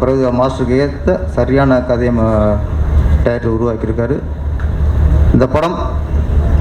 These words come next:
மிகப்பெரிய வெற்றியடைய வேண்டும். அஹ், தங்கமான ப்ரொடியூசர். ஒரு நண்பனுக்காக ஒரு படம் தயாரிக்கிறாருன்னா, அதை விட இப்படி ஒரு நல்ல மனுஷன் இருக்க முடியும்.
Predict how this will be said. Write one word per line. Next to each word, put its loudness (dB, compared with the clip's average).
மிகப்பெரிய 0
வெற்றியடைய 0
வேண்டும். 0
அஹ், 0
தங்கமான 0
ப்ரொடியூசர். -2
ஒரு 2
நண்பனுக்காக 0
ஒரு 0
படம் 0
தயாரிக்கிறாருன்னா, 2
அதை 0
விட 0
இப்படி 0
ஒரு 0
நல்ல 2
மனுஷன் -2
இருக்க 0
முடியும். -2